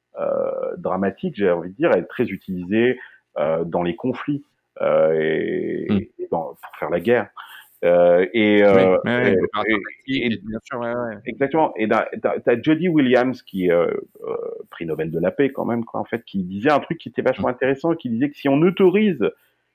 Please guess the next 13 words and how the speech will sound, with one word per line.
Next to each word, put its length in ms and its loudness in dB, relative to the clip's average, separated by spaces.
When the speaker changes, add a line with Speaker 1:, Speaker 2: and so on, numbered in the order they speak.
Speaker 1:
une 140 4
machine, 640 0
Speaker 2:
Mm. 160 2
Speaker 1:
euh, 380 6
qui 180 -4
est 40 0
dirigée, 440 2
Speaker 2:
Ah 60 6
Speaker 1:
elle, 60 2
Speaker 2:
oui. 60 -2
Speaker 1:
par 140 2
des 200 0
algorithmes, 640 2